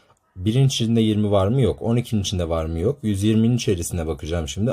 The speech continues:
Altı defa var. Altı kere yirmi, yüz yirmi yapar. Sonucum sıfır olur. Demek ki benden istediği bölüm neymiş? Altıymış. Bakın bu benim için ne oldu?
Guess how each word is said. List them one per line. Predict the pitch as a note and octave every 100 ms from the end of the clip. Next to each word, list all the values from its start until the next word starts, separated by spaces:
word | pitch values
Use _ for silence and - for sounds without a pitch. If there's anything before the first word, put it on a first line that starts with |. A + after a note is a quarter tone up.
| -
Altı | G2 G#2 A2
defa | F#2 D2 D#2 D2+
var. | G2+ A#2
Altı | - G2+ G2 F#2
kere | - E2
yirmi, | D2+ D2+ E2 A#2+
yüz | F#2 F2 F2+
yirmi | F#2 F2+
yapar. | D2+ C#2 F#2+ G#2+
Sonucum | G#2+ F#2 E2+ D2+ G2
sıfır | F#2+ - -
olur. | D2+ C#2 D2+ - - - -
Demek | A#2 C3+
ki | C3+ A2
benden | A2 A#2 B2+
istediği | B2+ - A#2 A#2 A2
bölüm | G#2+ A2 B2+
neymiş? | C3 B2 G#2 C#3 C#3 -
Altıymış. | F#2+ G2 G2+ - A2+ F2+ D2 -
Bakın | E2+ - F#2+
bu | F#2
benim | F#2+ F#2+ F#2+
için | - G2+
ne | G2+
oldu? | G2 E2+ D#2+ A2